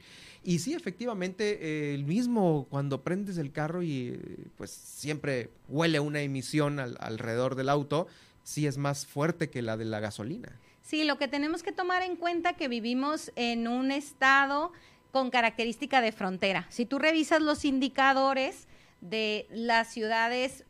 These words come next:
Speaker 2: que están, son más contaminantes por fuentes móviles, vamos a ver que está, pues, la zona del Valle de México, obviamente, por
Speaker 1: Ujú.
Speaker 2: la gran cantidad de motorización que tiene, pero le siguen Mexicali, Tijuana, Rosarito, o sea,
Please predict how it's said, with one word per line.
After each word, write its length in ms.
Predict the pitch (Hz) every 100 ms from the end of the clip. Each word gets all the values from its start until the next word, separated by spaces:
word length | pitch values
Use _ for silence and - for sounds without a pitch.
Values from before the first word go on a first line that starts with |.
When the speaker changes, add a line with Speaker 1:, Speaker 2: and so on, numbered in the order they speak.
| -
Speaker 2:
que 80 | 208
están, 280 | 208 233 226
son 380 | - 233 233 - _ -
más 340 | 233 320 330
contaminantes 840 | 294 269 220 208 208 220 220 240 -
por 180 | 214
fuentes 400 | - 226 220 254 226
móviles, 580 | 247 262 277 302 339 - - -
vamos 360 | 190 247 262 -
a 100 | 247
ver 180 | 233 240
que 80 | 233
está, 420 | - 233 208 175
pues, 140 | 202
la 100 | 180
zona 300 | 185 226 233
del 140 | 214 196
Valle 180 | 202 208
de 80 |
México, 560 | 190 196 247 - 269 277
obviamente, 640 | - 202 180 208 208 220 262
por 200 | 170 196
Speaker 1:
Ujú. 80 | 185
Speaker 2:
la 140 | 180
gran 300 | 202 220 247
cantidad 560 | 269 262 247 214 220 220
de 100 | 233
motorización 800 | 220 214 196 190 190 180 214 214
que 100 | 226
tiene, 480 | 247 262 247 285 330 - - - - _
pero 380 | 285 311 330 330
le 180 | 262 262
siguen 420 | 262 269 277 277 240
Mexicali, 920 | 254 262 240 - 269 277 285 277 262 -
Tijuana, 720 | 220 - 254 254 254 247 254 -
Rosarito, 800 | 233 226 214 208 262 269 262 262
o 120 | - 247
sea, 180 | 254